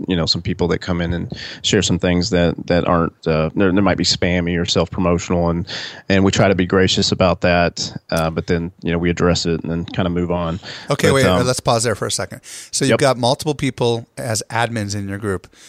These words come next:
Speaker 2: and what are the tasks of the admin?
Speaker 1: The task of the admin, uh, I think,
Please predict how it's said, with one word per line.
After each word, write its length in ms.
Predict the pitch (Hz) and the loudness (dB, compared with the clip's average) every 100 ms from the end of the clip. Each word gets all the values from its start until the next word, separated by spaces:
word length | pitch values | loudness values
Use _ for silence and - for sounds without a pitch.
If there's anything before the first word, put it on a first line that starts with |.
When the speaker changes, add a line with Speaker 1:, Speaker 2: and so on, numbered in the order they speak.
| - - | -16 -6
Speaker 2:
and 300 | 117 113 113 | -2 -2 -2
what 240 | - 113 143 | -4 0 0
are 40 | |
the 100 | 131 | 0
tasks 420 | - 120 117 113 | -2 0 0 0
of 80 | 107 | -4
the 100 | 107 | -4
admin? 400 | 95 98 90 82 - _ _ _ _ - - - - _ - | -2 -2 -6 -12 -16 _ _ _ _ -10 -10 -10 -20 _ 0
Speaker 1:
The 100 | 139 | 2
task 360 | - 220 - 170 | 4 2 2 2
of 80 | |
the 100 | 123 | 4
admin, 640 | 107 110 107 101 98 92 104 - | 6 6 4 2 0 -2 -8 -4
uh, 180 | 107 107 | -2 0
I 60 | 120 | 0
think, 280 | 160 120 | 0 -2